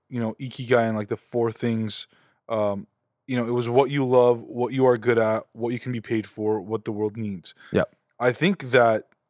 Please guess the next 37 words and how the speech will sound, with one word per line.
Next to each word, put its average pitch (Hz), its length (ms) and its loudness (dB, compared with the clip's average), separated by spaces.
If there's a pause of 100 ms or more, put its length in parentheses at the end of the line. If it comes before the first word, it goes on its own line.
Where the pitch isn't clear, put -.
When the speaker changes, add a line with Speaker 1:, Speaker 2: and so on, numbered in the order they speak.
(160)
Speaker 1:
the 123 100 -8
two 151 220 -2
things 143 220 0
that 123 60 2
are, 117 220 2
it's 120 140 -6
a - 40 0
little 151 220 8
simpler 139 320 2
to 117 80 0
figure 110 320 2
out 110 240 2 (420)
are 110 200 4
what 117 240 4
you 123 160 -2
love 117 260 2
and 110 140 -2
what 113 100 -2
you 117 80 0
are 110 100 0
good 107 200 0
at. 95 160 -4
So, 117 180 -2
like, 107 320 -2 (800)
passion 127 560 4
and 117 200 -4
profession, 104 600 -4 (600)
right? 113 160 2
Like, 110 140 -2
those 107 180 4
Speaker 2:
Right. - 20 4
Speaker 1:
are 113 100 2
what 107 180 -2
they 107 200 -6
describe 110 520 -4
it 101 80 -6
as. 87 260 -10